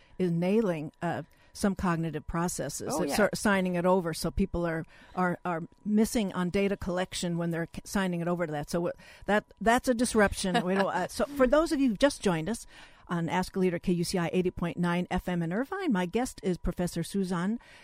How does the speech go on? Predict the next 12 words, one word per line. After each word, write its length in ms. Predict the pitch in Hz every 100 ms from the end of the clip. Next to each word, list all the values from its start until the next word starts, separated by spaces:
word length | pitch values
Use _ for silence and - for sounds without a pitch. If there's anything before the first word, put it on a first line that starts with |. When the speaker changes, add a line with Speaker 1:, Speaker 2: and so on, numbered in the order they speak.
| - 160
Speaker 1:
Yaki, 460 | 190 - 277 320 - -
Director 420 | 185 175 - 208
of 240 | - 175
Working 340 | 175 220 247 202
Memory 360 | 190 202 240 -
and 140 | 175
Plasticity 580 | - 170 - 254 330 254
Lab 320 | 190 165 220 -
at 180 | 170
U 140 | 202 202
C 240 | - 196
I's 340 | 170 160 160